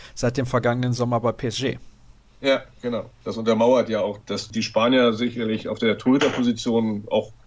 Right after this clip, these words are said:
Speaker 2: die geringsten Probleme haben, genau wie die Deutschen ja auch.
Speaker 1: Wenn du jetzt sagst, sie haben auf der Torhüterposition die geringsten Probleme,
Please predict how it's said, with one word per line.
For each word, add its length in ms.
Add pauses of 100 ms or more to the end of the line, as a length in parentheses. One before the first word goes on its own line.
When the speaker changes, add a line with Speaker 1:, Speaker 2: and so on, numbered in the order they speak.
(220)
Speaker 2:
die 80
geringsten 420
Probleme 400
haben, 240
genau 220
wie 80
die 80
Deutschen 280
ja 100
auch. 180 (440)
Speaker 1:
Wenn 140
du 80
jetzt 180
sagst, 280
sie 100
haben 260
auf 140
der 140
Torhüterposition 800
die 100
geringsten 440
Probleme, 440